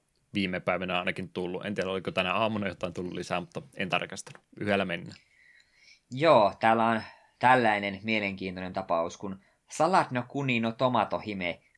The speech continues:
Speaker 2: Princess Tomato in the Salad Kingdom. Hudson Softin kehittämä seikkailupeli Famicomille vuodelta tuhat yhdeksänsataakahdeksankymmentäkahdeksan.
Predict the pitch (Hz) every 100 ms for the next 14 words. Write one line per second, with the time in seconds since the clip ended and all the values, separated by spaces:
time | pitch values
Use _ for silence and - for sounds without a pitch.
0 | _ - 147 131 - 139 135 104 98 -
1 | 98 98 - 117 98 - 87 87 71 78
2 | - _ _ _ _ _ _ - 107 -
3 | 135 190 190 156 147 131 123 117 127 117
4 | 120 110 104 107 - - 113 107 110 107
5 | 101 107 107 107 104 98 95 92 101 98
6 | 101 - 69 95 - 151 147 98 - 101
7 | 98 _